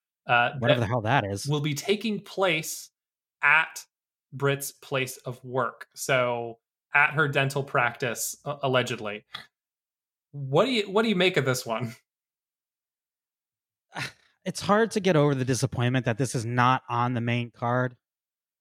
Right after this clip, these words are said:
Speaker 2: Like, I'm sorry, like, I know it's stacked, and, like,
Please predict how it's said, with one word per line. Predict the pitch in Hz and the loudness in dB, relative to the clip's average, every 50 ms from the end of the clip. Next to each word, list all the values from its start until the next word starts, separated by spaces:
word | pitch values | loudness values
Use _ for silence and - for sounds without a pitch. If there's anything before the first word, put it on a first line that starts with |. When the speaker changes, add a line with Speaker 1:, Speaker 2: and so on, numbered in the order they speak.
| _ _ _ | _ _ _
Speaker 2:
Like, | 151 156 139 143 | -2 -2 -2 0
I'm | 160 175 165 | 0 -2 -2
sorry, | - - - 151 143 143 143 139 135 131 131 120 - | -2 -2 0 2 4 6 6 6 6 4 2 -2 -4
like, | 135 139 131 127 - - _ _ _ _ _ _ _ _ _ _ _ _ _ _ _ _ _ _ _ _ _ _ _ _ _ _ _ _ _ _ _ _ _ _ _ _ _ _ _ _ _ - | -4 -2 -2 -2 -2 -6 _ _ _ _ _ _ _ _ _ _ _ _ _ _ _ _ _ _ _ _ _ _ _ _ _ _ _ _ _ _ _ _ _ _ _ _ _ _ _ _ _ 2
I | 160 165 | 4 4
know | 170 165 180 185 | 6 6 6 6
it's | 185 170 - - | 6 4 2 -4
stacked, | - - - 156 160 175 190 190 - _ _ _ _ _ _ _ _ _ _ _ _ _ _ _ _ _ _ _ | -8 -2 0 2 2 2 0 -2 -4 _ _ _ _ _ _ _ _ _ _ _ _ _ _ _ _ _ _ _
and, | - 151 151 | -2 0 2
like, | 151 143 131 - | 2 2 2 0